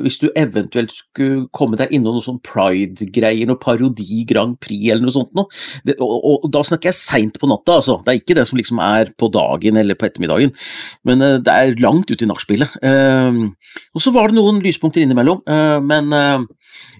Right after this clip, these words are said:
jevnt over synes jeg ikke dette her var, eh, <laughs> nei, det var, det var ikke den s-, gode reklameplakaten for M G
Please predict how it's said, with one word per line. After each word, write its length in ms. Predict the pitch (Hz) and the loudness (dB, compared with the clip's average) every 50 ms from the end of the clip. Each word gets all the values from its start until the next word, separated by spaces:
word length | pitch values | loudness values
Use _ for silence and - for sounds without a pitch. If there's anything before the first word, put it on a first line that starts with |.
| - 143 127 147 | -6 -2 2 2
jevnt 240 | 156 160 180 165 185 | 2 2 2 0 2
over 240 | 156 139 160 170 - | 2 2 2 2 0
synes 160 | 170 143 - | 0 0 0
jeg 80 | 151 147 | 0 0
ikke 140 | 147 135 - | 0 0 0
dette 160 | 135 123 - | 0 0 0
her 240 | 85 92 110 123 110 | 0 0 0 0 0
var, 240 | 98 101 104 104 | 0 0 2 2
eh, 320 | 110 107 107 104 110 - - | 0 0 2 0 0 -2 -4
<laughs> 1500 | - - 147 - _ - 123 - _ _ 139 _ _ _ 139 - _ _ _ - _ _ _ _ _ _ - - - - - | -6 -8 -10 -10 _ -16 -20 -20 _ _ _ _ _ _ -20 -20 _ _ _ -20 _ _ _ _ _ _ -20 -20 -6 0 2
nei, 160 | 156 165 165 135 - _ _ - | 4 4 4 2 0 _ _ -2
det 80 | 175 | 0
var, 160 | 175 190 180 | 2 2 2
det 40 | 185 | 2
var 120 | 190 180 - | 2 0 0
ikke 100 | - 190 | -4 -8
den 40 | 165 - | -8 -6
s-, 140 | - 156 156 147 | -8 -8 -6 -2
gode 380 | 170 233 220 165 120 104 117 123 151 | 0 0 0 0 0 0 2 2 2
reklameplakaten 760 | - - 170 139 107 95 107 113 - 113 110 113 - 135 135 131 | 2 2 2 0 0 -2 -6 -6 -2 -2 -2 -2 -2 -4 -4 -2
for 160 | - 131 123 | -2 -2 -2
M 160 | 107 127 127 127 | 0 -2 -2 -2
G 60 | 131 | -2